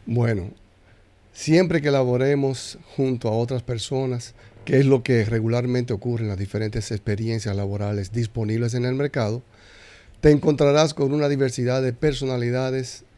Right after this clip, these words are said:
algunas amables, empáticas y con muy buena actitud. Pero también de seguro tendrás que interactuar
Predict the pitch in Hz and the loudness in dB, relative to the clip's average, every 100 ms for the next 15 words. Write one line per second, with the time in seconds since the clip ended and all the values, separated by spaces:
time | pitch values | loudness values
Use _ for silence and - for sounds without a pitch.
0 | - - 107 113 127 120 110 117 131 127 | -20 -8 -6 -2 -2 -2 -2 -2 -2 -2
1 | 131 127 - - 117 95 104 120 120 113 | -4 -6 -14 -14 -10 -8 -4 -6 -6 -12
2 | - 110 - - _ - - - - _ | -10 -14 -14 -20 _ -20 -20 -20 -20 _
3 | - 135 135 131 156 151 143 131 113 104 | -2 2 4 4 4 4 2 0 -2 -6
4 | 107 104 - _ _ _ - 175 156 160 | -6 -8 -16 _ _ _ 2 2 4 2
5 | 143 139 123 117 117 110 113 127 135 127 | 4 2 2 0 -4 -2 -2 0 0 -2
6 | 117 120 120 120 117 113 113 107 107 139 | -2 -2 -4 -2 -2 -4 -4 -6 -2 0
7 | 147 151 | 0 -2